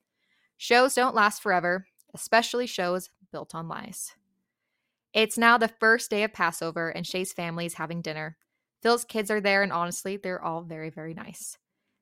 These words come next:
They all love the radio show and podcast and can't believe why Shay doesn't want to be with Dominic anymore.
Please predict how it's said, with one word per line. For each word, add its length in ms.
They 100
all 220
love 380
the 100
radio 320
show 320
and 180
podcast 640
and 140
can't 260
believe 340
why 120
Shay 340
doesn't 280
want 200
to 40
be 120
with 100
Dominic 400
anymore. 500